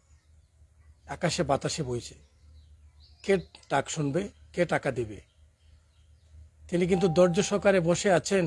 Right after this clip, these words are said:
সরাসরি মিডিয়ার সামনে চলে এসেছেন আবারও। কারণ বিগত দিন যে লাইভটি করেছিলাম অনেক আগেই, সেই টাকায় কিন্তু চিকিৎসা হয়েছিল। সেই দিন ছিল আমার বন্ধু সাগর, আমরা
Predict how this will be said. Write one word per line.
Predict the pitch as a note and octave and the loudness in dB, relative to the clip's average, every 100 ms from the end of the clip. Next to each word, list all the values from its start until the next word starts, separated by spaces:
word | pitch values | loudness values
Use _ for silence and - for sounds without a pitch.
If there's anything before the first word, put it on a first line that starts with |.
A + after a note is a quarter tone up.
| B2+ - - | -2 -12 -6
সরাসরি | D#3+ D3+ F3 D#3 | -4 -2 -2 0
মিডিয়ার | D3 D3+ - | 2 2 0
সামনে | D#3 C#3 B2+ | -4 -8 -6
চলে | B2+ A#2+ | -8 -8
এসেছেন | - B2 C3+ A#2+ | -8 -8 -6 -4
আবারও। | A#2+ G#2 - _ _ _ _ _ _ - | -6 -8 -14 _ _ _ _ _ _ -6
কারণ | C#3+ C#3+ | -4 0
বিগত | D3 D#3 E3 F3+ | 0 2 0 0
দিন | G3 | 2
যে | F#3 E3+ | 4 4
লাইভটি | D#3 - G3 F3 | 4 2 -4 -2
করেছিলাম | E3+ F#3 E3+ D#3 | -2 0 -2 0
অনেক | D3 D3 C#3+ | -2 0 0
আগেই, | C#3 D3+ A#2 - _ _ _ _ _ _ _ - | 4 2 2 -6 _ _ _ _ _ _ _ -8
সেই | - E3 E3+ | -2 0 0
টাকায় | D#3 D#3 | -2 -2
কিন্তু | D#3+ D#3 | -4 -6
চিকিৎসা | - D3+ - C#3 | -6 -4 -2 -2
হয়েছিল। | B2+ A#2+ A#2+ G#2 - _ _ _ _ _ - | -2 -4 -10 -14 -18 _ _ _ _ _ -4
সেই | E3+ D#3+ | 0 2
দিন | F#3+ | 2
ছিল | - F#3+ F#3 | 2 4 4
আমার | E3 D3 | 4 2
বন্ধু | D3+ D3+ - | 0 0 -2
সাগর, | C#3+ C#3+ F3+ F#3+ | -4 0 0 0
আমরা | C#3+ | -4